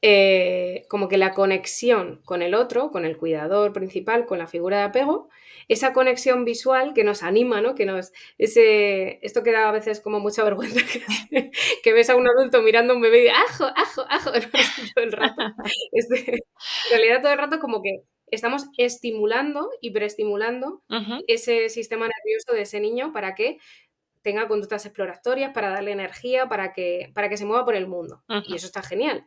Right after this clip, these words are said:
Speaker 1: Activamos una parte del sistema nervioso que es muy importante, que es la del sistema, eh, nervioso autónomo simpático, ¿vale? Primero, energía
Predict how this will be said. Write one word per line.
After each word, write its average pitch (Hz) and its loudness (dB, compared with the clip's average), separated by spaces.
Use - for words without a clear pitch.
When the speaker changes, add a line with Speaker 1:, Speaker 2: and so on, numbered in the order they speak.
Speaker 1:
Activamos 220 -4
una 247 2
parte 240 0
del 233 2
sistema 233 -4
nervioso 233 -2
que 214 -6
es 202 -6
muy 208 0
importante, 262 -4
que 226 -4
es 202 -4
la 208 0
del 196 -2
sistema, 202 -6
eh, 185 2
nervioso 185 -6
autónomo 220 -4
simpático, 160 -12
¿vale? 214 -8
Primero, 311 2
energía 185 -4